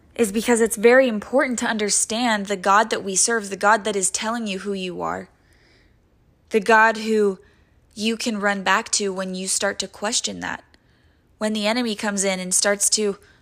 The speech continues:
pull at you and tries to put things in your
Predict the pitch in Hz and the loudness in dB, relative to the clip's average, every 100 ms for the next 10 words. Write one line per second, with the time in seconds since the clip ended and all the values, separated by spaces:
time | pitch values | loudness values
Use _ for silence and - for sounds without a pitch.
0 | _ - 233 247 226 - 180 175 180 - | _ -8 0 2 2 0 -4 -2 -4 -10
1 | _ _ _ _ _ _ _ _ _ _ | _ _ _ _ _ _ _ _ _ _
2 | _ _ _ _ - 226 214 226 220 208 | _ _ _ _ -4 -2 2 2 4 4
3 | - 214 - 240 - - 214 202 214 208 | 2 -2 -2 -2 -2 -4 -2 -2 -4 -4
4 | 202 190 185 | -2 -4 -6